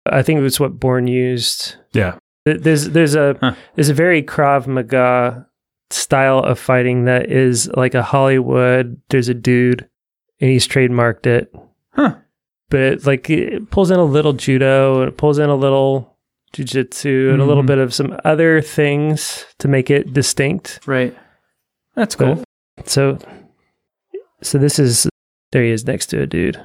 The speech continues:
Speaker 3: Oh.
Speaker 2: Yeah,
Speaker 1: He's
Speaker 2: there's
Speaker 1: a,
Speaker 3: Man.
Speaker 1: he's a big man.
Speaker 2: That's a Jack Reacher for you, although he looks a little young.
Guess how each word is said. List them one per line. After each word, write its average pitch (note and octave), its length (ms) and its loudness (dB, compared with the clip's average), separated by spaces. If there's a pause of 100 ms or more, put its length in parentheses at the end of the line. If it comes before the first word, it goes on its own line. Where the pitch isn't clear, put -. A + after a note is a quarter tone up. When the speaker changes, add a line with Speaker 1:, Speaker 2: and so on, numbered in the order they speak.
(600)
Speaker 3:
Oh. B2 640 2 (240)
Speaker 2:
Yeah, A#2 500 2
Speaker 1:
He's A#2 120 4
Speaker 2:
there's D3 120 4
Speaker 1:
a, D#3 100 2
Speaker 3:
Man. A2 160 -2
Speaker 1:
he's C#3+ 160 2
a A#2+ 80 2
big A#2+ 260 0
man. A#2+ 300 0
Speaker 2:
That's B2 240 0
a G2+ 60 0
Jack F#2+ 280 0
Reacher G#2 300 -4
for A2+ 220 -4
you, A2+ 180 2 (120)
although G2+ 200 2
he G2 100 4
looks F#2 160 2
a G2+ 40 0
little D2+ 180 2
young. F2 480 2